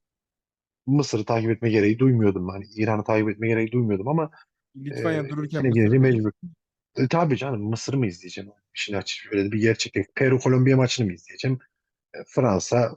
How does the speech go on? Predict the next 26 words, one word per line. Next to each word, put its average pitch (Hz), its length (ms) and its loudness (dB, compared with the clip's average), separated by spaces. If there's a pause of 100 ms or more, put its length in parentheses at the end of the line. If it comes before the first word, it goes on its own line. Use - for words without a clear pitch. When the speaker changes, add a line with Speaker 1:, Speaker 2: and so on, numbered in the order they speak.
(100)
Speaker 1:
e, 123 400 -6
Belçika 127 300 0
maçını 127 280 -2
mı 98 60 -2
izleyeceğim? 92 400 -10
Tabii 107 120 -6
Fransa 135 340 0
Belçika'yı 131 340 0
izleyeceğim - 340 -12
işte. - 220 -8 (500)
Onun 143 240 4
gibi. 101 280 0 (720)
Şimdi 151 140 0
Almanya'da 151 600 2 (520)
şöyle 143 320 0
bir 107 60 -4
şey 95 180 -2
var. 95 100 -6
İki 131 220 -8
bin 135 140 -2
yirmi 135 140 -2
bir 131 80 -2
Paralimpik 127 460 -4
oyunlarında 127 640 -4 (140)
Almanya 120 580 -4 (520)
gruptan 127 540 -4